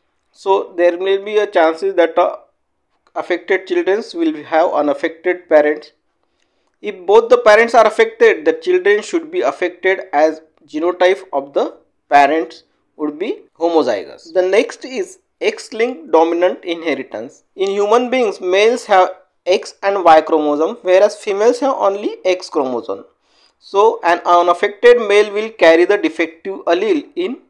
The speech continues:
homozygous conditions, and affected female will carry the aff-, defective allele either in the heterozygous or homozygous conditions. The characteristics are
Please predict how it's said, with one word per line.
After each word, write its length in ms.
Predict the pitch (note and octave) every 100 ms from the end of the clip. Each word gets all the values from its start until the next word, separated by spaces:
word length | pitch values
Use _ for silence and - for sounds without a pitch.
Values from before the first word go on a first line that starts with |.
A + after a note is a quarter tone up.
| _ -
homozygous 680 | E3 F#3 F3+ F3 D#3 E3
conditions, 600 | E3 E3+ - G3+ C#3 C#3 _ _ _ _ _ _
and 260 | E3 F3+ F3+
affected 480 | E3+ F#3+ G#3 - A3
female 460 | A3+ F#3+ F#3+ G#3 F#3+
will 140 | F3+
carry 500 | F3+ E3+ E3+ G#3+ E3+
the 180 | D3+ C#3+
aff-, 200 | B2 D#3+
defective 500 | D3 D3+ F#3+ F#3+ G#3+
allele 420 | F3+ F#3+ A3 D#3+ -
either 360 | E3 E3 F#3 G3+
in 180 | F3+ E3+
the 80 | D#3+
heterozygous 720 | C#3+ - E3+ F3 F3 A#3+ -
or 160 | F#3 F#3+
homozygous 720 | - D3 D3 C#3 C3+ F#3+ -
conditions. 680 | E3 C#3+ B2 G#2+ G2+ - _ _ _ _ _ _ _ D4+
The 120 | D#4+
characteristics 1500 | E4 F3 F#3 - C4 - - _ _ _ _ - G#3 G#3 - -
are 420 | G#3+ F#3 C3+ -